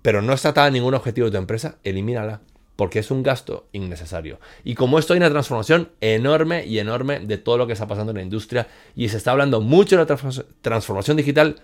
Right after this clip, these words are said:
pero nadie te está diciendo cómo hacerla. Así que aquí viene mi siguiente invitación, porque la semana pasada hice esta invitación a diez valientes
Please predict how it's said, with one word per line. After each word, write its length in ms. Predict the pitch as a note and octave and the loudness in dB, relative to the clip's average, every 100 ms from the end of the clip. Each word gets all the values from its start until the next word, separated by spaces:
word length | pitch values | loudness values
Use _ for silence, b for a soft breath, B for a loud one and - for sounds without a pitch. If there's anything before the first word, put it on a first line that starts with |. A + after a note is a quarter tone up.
| _ | _
pero 160 | - G2 | -6 -6
nadie 460 | F#2+ A#2+ B2 C3 B2+ | -2 0 0 0 -4
te 80 | |
está 140 | F#2+ G2+ | -6 -6
diciendo 340 | G#2+ A2 G#2 b _ _ | -6 -6 -8 b _ _
cómo 400 | B2 B2 C#3 C#3 b b | -2 0 -4 -4 b b
hacerla. 460 | F#2+ - F2 D#2 - b b | -10 -4 -4 -6 -16 b b
Así 240 | - G#2 A#2+ | -12 -6 -2
que 60 | |
aquí 180 | A2 C3+ | 0 2
viene 220 | D3+ D3+ | 2 2
mi 80 | C#3+ | 2
siguiente 400 | B2 A#2 B2+ C3 | -2 -2 -2 0
invitación, 720 | B2 A2 G#2+ G2+ D3+ D#3 E2+ - _ _ | 0 -2 -2 -2 0 0 -2 -12 _ _
porque 280 | G2+ F#2 G2+ | -2 0 -4
la 100 | F#2+ | -2
semana 260 | A2+ D3 | 0 0
pasada 340 | C3+ C3 D3 C#3+ | 0 2 2 2
hice 140 | B2+ | 0
esta 160 | A#2+ B2 | -2 -2
invitación 500 | A2+ G#2 G2 A#2+ - | -2 -4 -2 -4 -4
a 120 | G2 | -4
diez 240 | A2+ B2 | -2 -2
valientes 540 | A#2 A2+ C#3 C3 C3 | 0 0 0 -2 -4